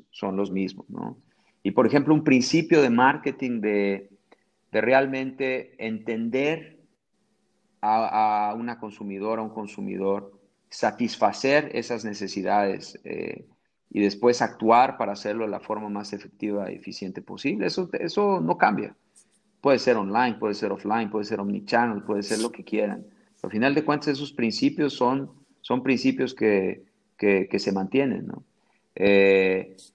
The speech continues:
entonces, eh, realmente es, es un, es una constante reinvención en la vida,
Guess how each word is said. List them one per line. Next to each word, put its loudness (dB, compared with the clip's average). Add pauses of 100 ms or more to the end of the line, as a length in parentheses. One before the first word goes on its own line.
(320)
entonces, 2
eh, 2 (460)
realmente 0 (100)
es, -8
es -6
un, -6
es -4
una -4
constante -2
reinvención -2 (800)
en -4
la 2
vida, 0